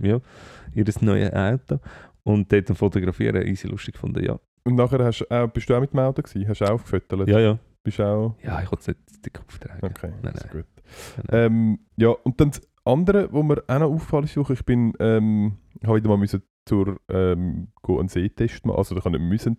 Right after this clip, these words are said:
Speaker 2: Sehtest machen, aber ich wollte einen Sehtest machen. Ähm, und dann bin ich dort an der Grüngasse, äh, bin ich einen Sehtest machen.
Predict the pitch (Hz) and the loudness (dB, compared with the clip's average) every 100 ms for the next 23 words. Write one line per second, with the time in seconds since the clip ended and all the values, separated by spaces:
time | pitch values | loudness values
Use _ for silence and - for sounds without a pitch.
0 | _ - 113 - - 117 - 110 104 101 | _ -2 -2 -2 -4 -4 -2 -2 -2 -4
1 | 85 85 101 113 120 117 120 123 - 120 | -4 -2 -4 -4 -4 -4 -2 -6 -6 -4
2 | 120 - 165 - - - - - - 113 | -4 -6 -10 -12 -20 -20 -20 -20 -2 2
3 | 113 110 110 - - - 117 110 113 110 | 2 2 0 -2 -8 -2 -2 2 2 4
4 | 110 107 104 101 98 - 107 110 104 101 | 4 4 4 2 -2 0 0 2 -2 -2
5 | 110 127 131 127 139 - - - _ - | 0 0 0 0 0 -8 -18 -20 _ -6
6 | 110 107 107 101 - - - 110 104 98 | -2 0 -2 -4 -14 -20 -6 -2 -2 -2
7 | 113 123 135 - 131 - | -2 -4 -6 -4 -6 -6